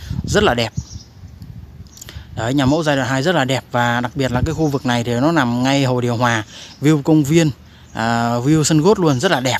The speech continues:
và thoáng mát anh chị nhá. Đấy thì, à, thông tin thì giá du mô đâu đó là tầm khoảng, à, tám, à, đến chín tỷ một căn. Đấy là giá du mô thôi, còn giá thực tế thì chắc tầm phải trên chín tỷ anh chị ạ.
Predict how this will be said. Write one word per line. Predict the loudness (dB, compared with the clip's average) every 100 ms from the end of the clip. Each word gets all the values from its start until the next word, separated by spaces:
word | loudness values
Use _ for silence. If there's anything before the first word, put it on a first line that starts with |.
| -6
và | -6 -6
thoáng | -4 -2 0
mát | 0 0
anh | -2
chị | -2
nhá. | 0 0 -2 -10 -20 -20 -20 -10
Đấy | 0 2 2
thì, | 2 2
à, | 2 2
thông | -2
tin | -2 0 0
thì | -2 -4 -2
giá | -2
du | -2 -2
mô | 0 0
đâu | 0
đó | -2 -2
là | -4
tầm | -6 -6
khoảng, | -6 -6
à, | -6 -4
tám, | -2 -2 -4 -8 -16 -20 -16
à, | -8 -4 -2
đến | -4
chín | -2 0 0
tỷ | 0 -2
một | -6 -4
căn. | -4 -4 -6
Đấy | -6
là | -4 -4
giá | -2 -2
du | 0
mô | 2 2
thôi, | 0 -2
còn | -2 -4 -2
giá | 0 0
thực | -2 -6
tế | -4
thì | -4 -4
chắc | -6 -6 -8 -6
tầm | -8
phải | -8
trên | -4 -4
chín | -4 -6
tỷ | -4 -4
anh | -4
chị |
ạ. | -4